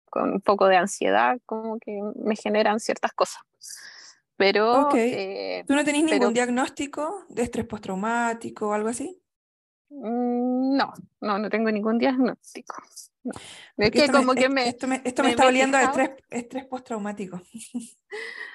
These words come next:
Speaker 1: O sea, yo me he
Speaker 2: Sí.
Speaker 1: detectado así como en periodos en donde me han pasado cosas y que he quedado
Speaker 2: Ujú.
Speaker 1: así como media,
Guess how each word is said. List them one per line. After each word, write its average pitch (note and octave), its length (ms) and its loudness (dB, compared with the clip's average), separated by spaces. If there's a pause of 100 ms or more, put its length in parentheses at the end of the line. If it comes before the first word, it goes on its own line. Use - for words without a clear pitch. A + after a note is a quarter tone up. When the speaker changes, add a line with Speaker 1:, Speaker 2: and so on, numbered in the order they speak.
(520)
Speaker 1:
O G#3+ 160 2
sea, B3+ 800 2 (160)
yo B3 220 -6
me F4 140 -4
he - 20 -4
Speaker 2:
Sí. E4+ 80 -4
Speaker 1:
detectado B3 680 0
así D#4 280 -8
como D4 380 -4
en D4+ 280 -4
periodos D#4+ 640 0
en C#4+ 160 -4
donde C4 680 -4 (300)
me A3 160 0
han B3 100 2
pasado C#4 580 4
cosas A3+ 500 -4 (160)
y G3 140 -14
que F#3+ 160 -4
he F#3 40 -6
quedado G3+ 300 6
Speaker 2:
Ujú. - 20 8
Speaker 1:
así A#3 260 -2
como A#3 320 -2
media, A3+ 560 -2